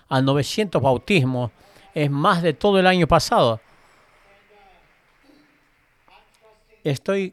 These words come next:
confiando que vamos a pasar más de mil un, mil uno personas que se bautisman en, bautizan en el encuentro de varones. Bueno, si están volviendo de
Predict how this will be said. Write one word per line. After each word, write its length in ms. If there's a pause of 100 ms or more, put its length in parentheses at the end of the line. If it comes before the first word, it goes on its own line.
(100)
confiando 720
que 300 (200)
vamos 440
a 100
pasar 460 (220)
más 440 (640)
de 240
mil 320
un, 420 (1000)
mil 300
uno 160
personas 340
que 60
se 80
bautisman 520
en, 360
bautizan 640
en 360
el 380 (1080)
encuentro 440
de 200
varones. 580 (920)
Bueno, 300
si 180
están 300
volviendo 560
de 520